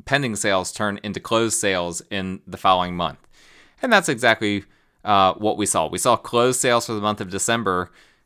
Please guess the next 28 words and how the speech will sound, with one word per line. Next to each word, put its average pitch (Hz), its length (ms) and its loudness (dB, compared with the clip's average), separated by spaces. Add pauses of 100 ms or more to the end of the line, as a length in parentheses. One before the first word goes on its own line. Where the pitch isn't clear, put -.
(240)
go 110 160 2
down 107 420 4
twenty-four 117 480 -4
point 90 240 -6
five 95 220 4
percent 123 340 -6
year 107 160 0
on 95 160 2
year. 87 280 0
So 104 340 0 (240)
it 127 80 -4
was 113 140 2
at 110 140 0
one 131 200 6
thousand 147 360 4
two 139 180 0
hundred 127 260 -2
twenty-one 110 880 2
versus 104 640 0 (260)
the 98 140 -4
previous 147 460 0
year 104 160 0
is 95 140 -6
one 107 160 0
thousand 107 320 2
six - 200 -6
hundred 95 260 -6
seventeen. 98 680 -2